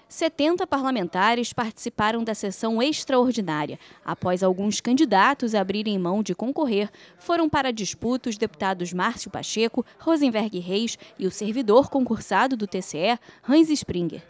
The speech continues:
O deputado Márcio Pacheco recebeu quarenta e sete votos, Hans Springer dez, Rosenberg Reis nove votos e quatro parlamentares se abstiveram.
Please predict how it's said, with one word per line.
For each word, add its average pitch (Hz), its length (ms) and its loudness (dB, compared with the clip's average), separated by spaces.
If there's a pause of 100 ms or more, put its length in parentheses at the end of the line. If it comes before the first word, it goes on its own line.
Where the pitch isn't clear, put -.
(160)
O 302 80 -4
deputado 302 340 0
Márcio 294 320 -2
Pacheco 294 540 -2
recebeu 262 480 -2
quarenta 269 500 -2
e 240 80 -2
sete 220 380 -4
votos, 196 500 -4 (260)
Hans 220 160 -2
Springer 254 560 -6
dez, 208 440 -2 (200)
Rosenberg 269 560 -2
Reis 214 360 -4
nove 247 400 -2
votos 208 500 -2 (220)
e 311 80 -2
quatro 277 440 -2
parlamentares 233 760 -4
se - 120 -6
abstiveram. 202 760 -6